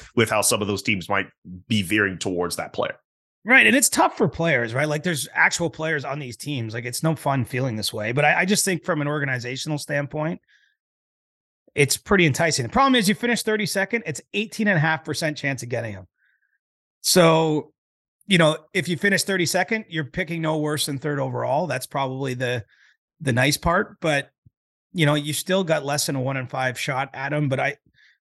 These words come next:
Speaker 2: if I'm one of those, like, bottom six teams right now,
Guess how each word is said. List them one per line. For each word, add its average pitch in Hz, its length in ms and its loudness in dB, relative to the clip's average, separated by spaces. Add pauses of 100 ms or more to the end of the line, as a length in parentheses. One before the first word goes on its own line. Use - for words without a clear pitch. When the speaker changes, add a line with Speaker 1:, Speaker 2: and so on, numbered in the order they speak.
(300)
Speaker 2:
if 147 160 0
I'm 208 180 6
one 220 140 4
of 208 60 2
those, 190 260 2
like, 160 180 -2
bottom 156 300 0
six 160 240 -4
teams 147 320 -4
right 160 180 0
now, 160 360 -2